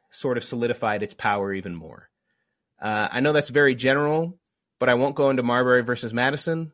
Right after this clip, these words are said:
really, but keep that in mind. Keep that concept in mind when we think about the International Court of Justice in relation to Israel. Because we'll jump ahead a little bit, as we know,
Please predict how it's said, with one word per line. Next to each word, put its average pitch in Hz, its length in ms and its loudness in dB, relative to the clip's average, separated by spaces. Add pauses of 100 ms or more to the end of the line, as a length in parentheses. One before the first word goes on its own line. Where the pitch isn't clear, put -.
(100)
really, 160 260 2
but 127 260 -4
keep 202 280 -8
that 165 180 6
in 139 120 2
mind. 92 420 -4
Keep - 200 -6
that 180 180 4
concept 147 540 -2
in 101 100 -4
mind 104 300 -2
when 101 100 -6
we 101 80 -6
think 113 180 -6
about 104 240 -2
the 104 100 -6
International 104 460 -6
Court 104 200 -6
of 101 80 -8
Justice 98 520 -6 (320)
in 139 140 -2
relation 120 360 0
to 123 80 -2
Israel. 123 420 -6 (1000)
Because 113 540 2 (520)
we'll 101 140 -4
jump 131 240 0
ahead 139 240 4
a 139 60 4
little 151 220 2
bit, 98 260 -2
as 113 240 -4
we 123 120 -2
know, 135 440 0